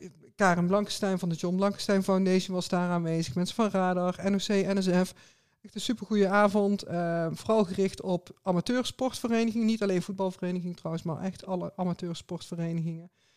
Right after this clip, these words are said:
Eh, hier in Den Bosch hebben we ook al zo'n avond, eh, eh, een keer gehad. Dat was een online, eh, bijeenkomst ten gevolge van corona. Waarbij een menukaart is, eh, ehm, uitgedeeld. Ja, ik vind dat toch wel ook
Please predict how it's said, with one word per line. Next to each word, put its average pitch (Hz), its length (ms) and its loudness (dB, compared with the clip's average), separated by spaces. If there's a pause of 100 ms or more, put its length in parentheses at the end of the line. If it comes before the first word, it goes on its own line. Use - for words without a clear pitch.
(240)
Eh, 190 140 4
hier 208 220 8
in 208 80 8
Den 196 140 6
Bosch 233 220 4
hebben 180 200 2
we 208 60 0
ook 240 80 -6
al 240 100 2
zo'n 240 180 0
avond, 233 500 0
eh, 220 600 -2
eh, 208 300 -2
een 214 100 -2
keer 220 200 0
gehad. 214 260 0
Dat 156 100 -4
was 165 120 -4
een 175 80 -4
online, 196 600 -2
eh, 180 80 -2
bijeenkomst 175 760 -2
ten 160 160 0
gevolge 165 400 -2
van 160 180 -4
corona. 190 580 -4 (400)
Waarbij 185 340 6
een 165 100 2
menukaart 233 580 2
is, - 220 -4
eh, 214 640 -4
ehm, 196 380 -4
uitgedeeld. 196 600 -4 (360)
Ja, 214 200 2 (100)
ik 214 160 0
vind 262 160 2
dat 240 120 2
toch 254 160 0
wel - 140 0
ook - 140 0